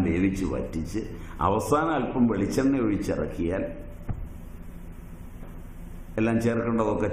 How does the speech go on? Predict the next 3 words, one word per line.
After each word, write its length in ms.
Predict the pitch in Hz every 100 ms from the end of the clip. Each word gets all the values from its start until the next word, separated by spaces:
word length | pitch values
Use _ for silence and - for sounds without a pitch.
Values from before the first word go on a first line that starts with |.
| -
ചേർത്ത് 420 | 90 92 95 - - 92
ഇറക്കിയാൽ 480 | 87 87 85 90 113 - - - - - - - - - - - - - - - - - - - - - -
തികഞ്ഞു 400 | 127 120 123 117